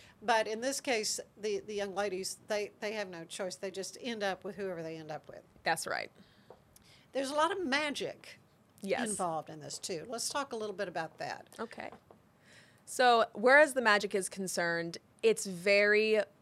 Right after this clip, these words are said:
Speaker 2: folklore-based. I did take a lot of inspiration from Norse mythology with my magic. I took a lot of inspiration from Greek mythology with the concept of my magic. And the magic is,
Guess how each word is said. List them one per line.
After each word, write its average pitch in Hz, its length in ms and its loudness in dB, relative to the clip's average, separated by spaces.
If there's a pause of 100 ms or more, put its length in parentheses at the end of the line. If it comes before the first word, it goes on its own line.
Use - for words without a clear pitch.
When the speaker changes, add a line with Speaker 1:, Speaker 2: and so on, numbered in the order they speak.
(120)
Speaker 2:
folklore-based. 202 1120 2
I 196 120 6
did 196 360 2
take - 220 -4
a 202 40 2
lot 190 180 6
of 190 60 -4
inspiration 190 800 0
from 180 280 -2
Norse 180 260 -2
mythology 180 840 0
with 185 280 -4
my 180 140 0
magic. 180 560 2
I 180 60 0
took 180 200 -6
a 180 40 0
lot 175 120 4
of 170 60 -6
inspiration 175 560 -2
from 180 180 -6
Greek 240 240 0
mythology 214 720 2
with 196 260 0
the 196 80 -6
concept 190 360 -2
of 190 60 -6
my 190 100 -2
magic. 180 460 0 (540)
And 240 480 6
the 240 180 6
magic 277 600 4
is, 214 600 4